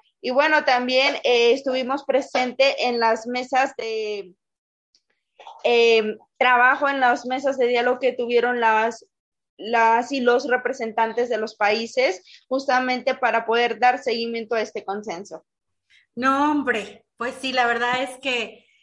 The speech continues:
Speaker 2: em, por algo te mandaron, por algo fuiste tú la representante, porque llevas muchos años con esto,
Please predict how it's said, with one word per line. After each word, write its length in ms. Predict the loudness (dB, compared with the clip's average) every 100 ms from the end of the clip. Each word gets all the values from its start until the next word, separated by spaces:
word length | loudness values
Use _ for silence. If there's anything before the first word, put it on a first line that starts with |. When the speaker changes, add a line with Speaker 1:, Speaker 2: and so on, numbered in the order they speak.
| _ _
Speaker 2:
em, 1000 | -8 -4 -4 -4 -4 -6 -6 -8 -12 -14 -2
por 140 | 2
algo 200 | 2 0
te 140 | -4
mandaron, 640 | -6 -4 -2 2 2 0 -4
por 120 | -4
algo 220 | -4 -6
fuiste 260 | -10 -14 -10
tú 140 | -6
la 120 | -4
representante, 920 | -6 -6 -8 -10 -12 -10 -8 -8 -8 -10
porque 360 | -8 -8 -8
llevas 300 | -4 -4 -4
muchos 400 | -6 -8 -10 -8
años 360 | -8 -8 -10 -12
con 240 | -14 -12
esto, 340 | -14 -16 -20